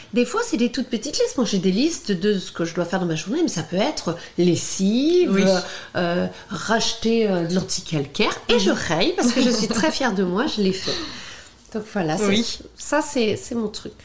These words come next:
Speaker 2: Mhm. <laughs> Et s'il n'y a pas de solution
Speaker 1: Il n'y a pas de
Speaker 2: pour
Speaker 1: solution.
Speaker 2: gérer un problème,
Speaker 1: Eh oui.
Speaker 2: que faire ?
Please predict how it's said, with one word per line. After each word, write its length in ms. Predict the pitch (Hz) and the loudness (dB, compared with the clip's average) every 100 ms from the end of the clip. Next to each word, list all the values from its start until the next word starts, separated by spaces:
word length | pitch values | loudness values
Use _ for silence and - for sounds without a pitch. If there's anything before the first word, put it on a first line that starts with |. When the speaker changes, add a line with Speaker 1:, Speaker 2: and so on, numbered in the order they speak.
| - | -8
Speaker 2:
Mhm. 320 | 247 208 208 196 - - | -2 0 -2 -4 -12 -6
<laughs> 360 | 220 196 - 113 - - - - _ _ - - - - | -2 -2 -4 -8 -8 -20 -20 -20 _ _ -14 -14 -16 -4
Et 100 | 214 | 0
s'il 260 | - - 339 | 0 2 2
n'y 80 | 262 | 0
a 60 | |
pas 180 | 262 311 | 0 0
de 100 | 220 | 0
solution 720 | - - 254 214 - 185 185 190 - _ _ _ _ _ _ _ - | 0 0 0 0 0 0 -2 -6 -18 _ _ _ _ _ _ _ -6
Speaker 1:
Il 60 | |
n'y 40 | 214 | -6
a 40 | |
pas 140 | 208 208 | -2 -4
de 40 | |
Speaker 2:
pour 140 | 196 214 | 0 2
Speaker 1:
solution. 200 | 170 185 | 2 2
Speaker 2:
gérer 80 | 185 | 2
un 120 | 185 | 0
problème, 520 | 185 - 165 170 170 190 | -2 -6 -6 -6 -4 -2
Speaker 1:
Eh 140 | 160 | -2
oui. 160 | 131 - | -4 -6
Speaker 2:
que 140 | 196 | -8
faire ? 520 | - 180 175 190 - | -6 -10 -8 -10 -14